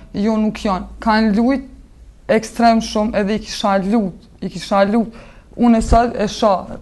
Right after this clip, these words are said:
e kom pa vllahun tem, jo ma e qitë. Ka njerëz shumë, Milaim, që nuk kanë arrit me pa djemt të tyne. Edhe nuk e di, ndoshta, a është sigurt djali i tij aty, ose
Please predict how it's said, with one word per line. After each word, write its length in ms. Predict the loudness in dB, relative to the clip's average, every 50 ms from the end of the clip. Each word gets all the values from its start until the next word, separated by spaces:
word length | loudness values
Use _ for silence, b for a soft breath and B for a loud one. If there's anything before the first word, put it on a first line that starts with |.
| -10 -6 -4
e 80 | -2 0
kom 160 | 0 0 2 4
pa 140 | 4 4 4 2
vllahun 320 | 0 0 -2 -2 -2 -2 0
tem, 240 | 0 0 0 0 -4 -4 -4
jo 120 | -4 -2
ma 160 | -2 -4 -4 -6
e 60 | -8
qitë. 320 | -8 -8 -8 -10 B B B B B B -4
Ka 160 | 0 2 4 4
njerëz 360 | 4 4 4 2 0 -2 -4 -2
shumë, 180 | 0 0 0 2
Milaim, 240 | 0 0 -2 -2
që 140 | -4 -4 -6
nuk 140 | -4 -4 -4
kanë 320 | -4 -4 -4 -4 -2 -2
arrit 260 | 0 0 -2 -2 -2 -4
me 120 | -4 -4 -2
pa 200 | 0 2 2 2 2 0 -6 -14 -20 -20 -20 -20 -16 -10
djemt 380 | -10 -6 -6 -6 -6 -6 -6 -8
të 80 | -10 -8
tyne. 280 | -8 -10 -8 -8 -10 -12 -14 b b b b b b b
Edhe 220 | -2 -2 0 -2 -2
nuk 160 | -2 -2 -2
e 80 | -2 0 2
di, 140 | 2 2 2
ndoshta, 320 | 2 0 0 0 2 2 2
a 160 | 4 4 4 4
është 160 | 2 -2 -6 -6
sigurt 520 | -6 -4 -2 -2 -2 -2 -2 -2 -6 -10 -8
djali 460 | -6 -2 2 2 2 2 2 -2 -6
i 40 | -8 -8
tij 220 | -6 -6 -4 -4 -4
aty, 360 | -4 -4 -6 -4 -4 -4 -2
ose 380 | -2 -4 -6 -4 -4 -4 -4